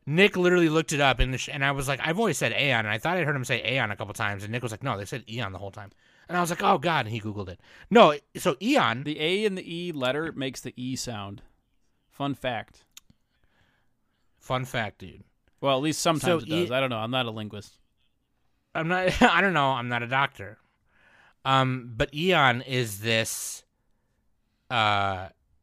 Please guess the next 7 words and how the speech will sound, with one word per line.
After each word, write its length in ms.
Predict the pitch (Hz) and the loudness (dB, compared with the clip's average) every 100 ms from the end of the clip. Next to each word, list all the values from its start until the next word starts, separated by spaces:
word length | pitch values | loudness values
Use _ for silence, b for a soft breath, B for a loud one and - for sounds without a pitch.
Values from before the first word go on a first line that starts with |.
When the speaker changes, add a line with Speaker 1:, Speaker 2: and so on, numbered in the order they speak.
| _ _ _ _ _ | _ _ _ _ _
Speaker 1:
this 320 | 110 120 110 | -6 -6 -4
Monacan 600 | 113 113 113 107 98 95 | 0 0 0 -2 -8 -6
who 180 | 95 113 | -6 -4
is, 480 | 104 101 95 - - | -2 -4 -8 -14 -8
lives 240 | 127 120 | -4 -2
in 100 | 117 104 | -4 -2
Bregna. 440 | 101 90 95 | -2 -2 -14